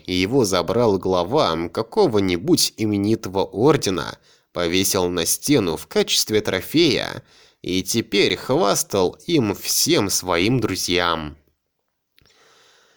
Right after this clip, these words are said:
Немного попетляв, дорога вывела их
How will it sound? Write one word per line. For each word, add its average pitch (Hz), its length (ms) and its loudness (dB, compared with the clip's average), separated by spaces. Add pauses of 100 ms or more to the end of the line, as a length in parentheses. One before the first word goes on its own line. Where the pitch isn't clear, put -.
(160)
Немного 92 760 2
попетляв, 110 880 -2
дорога 90 800 0
вывела 98 500 0
их - 480 -2